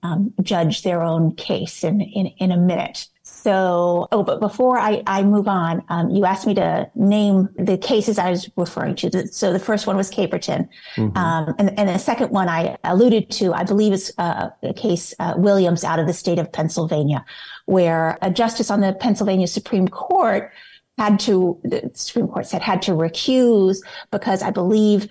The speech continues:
Speaker 1: years or decades earlier as a prosecutor,
Speaker 2: Mm.
Speaker 1: that lawyer, uh, later judge, um, had authorized the death penalty against this individual defendant. Okay, so we have, uh,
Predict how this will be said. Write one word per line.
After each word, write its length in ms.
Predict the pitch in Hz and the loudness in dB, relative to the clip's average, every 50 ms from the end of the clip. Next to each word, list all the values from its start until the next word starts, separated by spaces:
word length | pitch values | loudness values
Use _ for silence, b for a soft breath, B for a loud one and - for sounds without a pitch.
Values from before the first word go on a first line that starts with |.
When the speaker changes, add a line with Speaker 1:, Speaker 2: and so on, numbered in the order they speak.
| B B B B - | B B B B 0
Speaker 1:
years 520 | 226 214 208 202 190 185 190 185 - - - - | 2 4 4 4 4 4 2 2 0 -4 -6 -4
or 240 | 190 196 185 190 - - - _ _ _ - 240 175 | -4 -2 -2 -4 -8 -16 -20 _ _ _ 0 0 2
decades 680 | 165 247 262 262 254 - 247 196 185 180 180 196 - - - | 4 2 2 2 0 0 0 2 2 2 0 -2 -4 -4 -2
earlier 720 | 214 208 214 208 196 185 165 156 - - - - - - b b b _ | 0 0 2 2 2 2 0 0 -2 -4 -6 -6 -8 -10 b b b _
as 180 | 175 180 180 175 | -4 -2 -2 -2
a 60 | 175 | -4
prosecutor, 1040 | 175 - 214 196 202 214 208 - 196 170 - - 175 175 - - - - - - - | -2 -2 -2 0 0 -2 -2 -2 -4 -4 -2 -2 -2 -2 -2 -2 -4 -4 -4 -2 0
Speaker 2:
Mm. 160 | 135 127 - | -2 0 0
Speaker 1:
that 320 | 151 156 156 165 - - - | 0 0 0 -2 -4 -4 -2
lawyer, 560 | 175 180 180 170 170 165 160 160 160 - - _ | 0 2 2 4 4 2 2 0 -4 -6 -8 _
uh, 120 | - 160 - | -8 -6 -4
later 320 | - 185 180 170 160 165 170 | -2 0 0 2 2 2 2
judge, 540 | 165 - 233 214 190 180 175 165 - - B B B B B _ _ | 2 2 2 2 4 2 2 0 -2 -4 B B B B B _ _
um, 220 | 190 185 175 180 - | -4 -2 -2 -2 -2
had 260 | - 220 190 190 - - | -2 -2 -2 -2 -2 -2
authorized 600 | 180 165 - 214 180 180 170 170 175 170 - - | -2 -2 0 0 0 0 2 0 0 -2 -2 -2
the 80 | 180 | -2
death 220 | 165 - - - - | -2 -2 -4 -4 -6
penalty 340 | - 156 143 147 - 170 - | -6 -6 -6 -4 -6 -6 -4
against 360 | - 170 160 160 147 156 - | -4 -2 -2 -2 -2 -2 -4
this 160 | - 196 - - | -8 -8 -4 -2
individual 640 | 175 165 185 170 147 - 147 127 135 143 - - _ _ | -2 0 0 -2 -2 -2 -4 -2 -4 -6 -8 -10 _ _
defendant. 520 | 156 156 - - 170 151 131 - - - _ _ _ - | -8 -6 -4 -4 -4 -2 -2 -4 -6 -8 _ _ _ -2
Okay, 260 | - - - 180 151 - b b b b - | -2 0 0 -4 -4 -6 b b b b -8
so 140 | - - 214 | -4 -2 0
we 100 | 202 202 | 0 0
have, 420 | 202 202 180 175 180 170 170 - | 0 0 0 0 0 0 -2 -2
uh, 280 | 175 180 165 156 - | -2 -2 -2 -2 -2